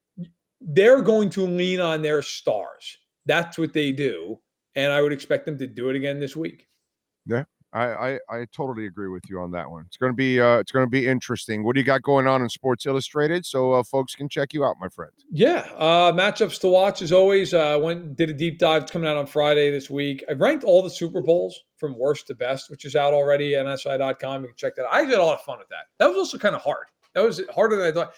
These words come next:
Speaker 1: It wasn't that hard to rank the best, but ranking the worst, ranking the absolute worst, which, by the way, I went with the, the, uh, Super Bowl fifty.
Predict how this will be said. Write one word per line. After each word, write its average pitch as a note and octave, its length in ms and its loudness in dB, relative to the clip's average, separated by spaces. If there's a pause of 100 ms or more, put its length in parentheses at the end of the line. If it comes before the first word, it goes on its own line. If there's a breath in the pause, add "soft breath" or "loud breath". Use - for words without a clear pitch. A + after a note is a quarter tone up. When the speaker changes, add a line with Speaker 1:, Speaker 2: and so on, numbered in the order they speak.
(180 loud breath)
Speaker 1:
It A#3+ 80 8
wasn't E4 340 4
that D4 140 4
hard A3 220 6
to G3+ 60 -2
rank F#3+ 200 -2
the C#3 60 -8
best, D3 480 -4 (540)
but G#3 120 4
ranking B3+ 480 0
the G#3+ 80 4
worst, - 580 -2 (500)
ranking C4+ 360 0
the F#3+ 180 -8
absolute G#3 480 -2
worst, F3+ 260 -2
which, F3 160 -6
by B3+ 160 4
the A#3+ 60 6
way, G3+ 140 4
I E3+ 80 6
went F#3+ 220 0
with F3 100 -8
the, D3+ 120 -8
the, C#3+ 300 -4
uh, C3 200 -4
Super G3 180 -8
Bowl E3+ 100 2
fifty. - 380 -8